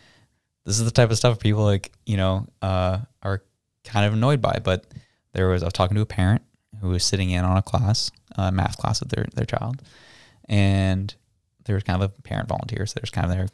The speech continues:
cutting things up, whatever. And then the teacher's just writing things on the board. And it was just, like, maybe, like, a three-line kind of paragraph they're writing about.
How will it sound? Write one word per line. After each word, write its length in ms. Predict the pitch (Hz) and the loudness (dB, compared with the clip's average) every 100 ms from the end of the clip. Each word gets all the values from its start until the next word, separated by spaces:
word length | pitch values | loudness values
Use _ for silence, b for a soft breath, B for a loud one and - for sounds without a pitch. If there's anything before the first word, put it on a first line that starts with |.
| - _ | -10 _
cutting 220 | - - | -4 -4
things 240 | - 92 95 | -2 -2 0
up, 200 | 107 - | -2 -4
whatever. 340 | - 98 107 - _ _ _ _ _ _ | -6 -6 -8 -12 _ _ _ _ _ _
And 200 | 98 101 | 0 2
then 520 | 104 101 98 98 113 - _ _ _ _ _ _ _ _ _ _ _ | 4 2 2 -2 -6 -14 _ _ _ _ _ _ _ _ _ _ _
the 80 | |
teacher's 320 | - 120 104 104 | -6 -4 -2 -4
just 120 | 92 | -2
writing 300 | 98 95 98 | 0 2 0
things 160 | 92 | -2
on 100 | 98 | -2
the 60 | 101 | -2
board. 360 | - 135 113 110 - _ _ _ _ _ _ _ _ | -2 -2 -4 -8 -18 _ _ _ _ _ _ _ _
And 100 | 123 | -2
it 40 | 131 | 0
was 100 | 156 | -2
just, 120 | 196 | -4
like, 140 | 214 | -6
maybe, 220 | 165 170 180 | -4 -2 -4
like, 100 | - | -6
a 20 | |
three-line 600 | - 117 117 98 98 95 | -4 0 2 2 0 -2
kind 160 | 98 101 | -4 -6
of 60 | - | -4
paragraph 260 | 95 101 - | -2 -2 0
they're 120 | 98 | 0
writing 280 | 92 92 98 | 0 -2 -2
about. 280 | 107 123 | -2 -4